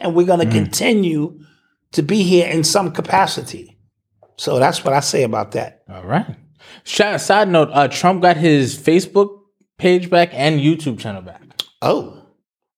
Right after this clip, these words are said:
Speaker 1: that's interesting.
Speaker 2: Yes.
Speaker 1: All right.
Speaker 2: And remember, he got his Twitter back, uh, as well. And this is all happening, like, quietly. You know what I mean?
Speaker 1: Yeah,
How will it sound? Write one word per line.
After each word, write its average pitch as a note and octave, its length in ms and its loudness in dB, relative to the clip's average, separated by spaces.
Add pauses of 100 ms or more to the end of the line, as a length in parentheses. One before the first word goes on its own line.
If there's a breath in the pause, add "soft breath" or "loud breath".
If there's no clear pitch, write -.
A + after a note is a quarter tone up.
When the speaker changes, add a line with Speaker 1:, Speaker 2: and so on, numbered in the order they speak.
Speaker 1:
that's D#3+ 180 -2
interesting. C#3 680 -4
Speaker 2:
Yes. G#2 460 -10 (640)
Speaker 1:
All B2 140 0
right. C#3+ 180 0
Speaker 2:
And G#2 40 -10
remember, A#2+ 240 0
he A2 40 -4
got A#2 140 2
his - 100 -8
Twitter D3 240 0
back, C3+ 500 0
uh, G#2+ 280 -14
as G#2+ 140 -14
well. C3+ 400 -2 (140 loud breath)
And D3 160 0
this A#3 140 0
is C4+ 80 -4
all G3+ 180 2
happening, F#3+ 440 0
like, C3+ 300 -2
quietly. A#2+ 600 -2
You C3 160 -4
know D#3+ 60 0
what E3 60 -4
I E3 40 -8
mean? E3+ 140 0
Speaker 1:
Yeah, F#3+ 80 4